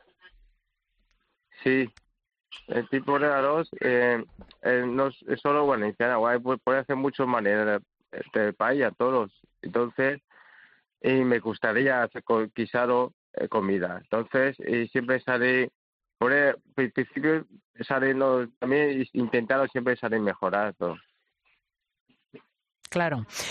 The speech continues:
Speaker 2: Oye, ¿y qué? Y tú tienes un restaurante en Valencia, muchos de tus clientes serán valencianos. ¿Qué dicen ellos de tu paella?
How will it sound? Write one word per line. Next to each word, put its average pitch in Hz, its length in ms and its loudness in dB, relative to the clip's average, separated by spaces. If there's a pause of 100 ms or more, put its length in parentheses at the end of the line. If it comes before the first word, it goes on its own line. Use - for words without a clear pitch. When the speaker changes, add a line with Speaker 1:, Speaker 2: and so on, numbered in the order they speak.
(120)
Speaker 2:
Oye, 254 320 2
¿y 226 100 0
qué? 285 340 0
Y 214 220 2
tú 277 100 0
tienes 339 260 2
un 349 80 4
restaurante 262 480 0
en 262 80 2
Valencia, 247 540 2
muchos 226 340 0
de 220 100 2
tus 190 180 -2
clientes 190 420 0
serán 190 260 0
valencianos. 185 800 0
¿Qué 247 140 0
dicen 277 320 0
ellos 247 260 2
de 220 100 2
tu 202 140 0
paella? 143 600 0